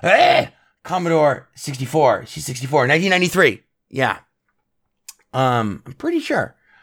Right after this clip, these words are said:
Uh, I was staying with my, uh, cousins, with my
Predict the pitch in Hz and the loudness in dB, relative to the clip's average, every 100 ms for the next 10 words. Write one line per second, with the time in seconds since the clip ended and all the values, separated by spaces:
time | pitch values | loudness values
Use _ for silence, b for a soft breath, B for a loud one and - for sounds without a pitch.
0 | b b b b b b b - 110 104 | b b b b b b b -4 0 2
1 | 101 92 - _ - 113 107 - 123 120 | 2 -2 -14 _ -2 0 0 0 0 0
2 | 117 104 113 - _ _ _ _ 110 113 | -2 -4 -6 -6 _ _ _ _ -4 0
3 | 110 107 104 104 - 196 165 110 - _ | 2 2 0 -2 -2 -2 -4 -10 -14 _
4 | _ 110 123 110 | _ -18 -14 -14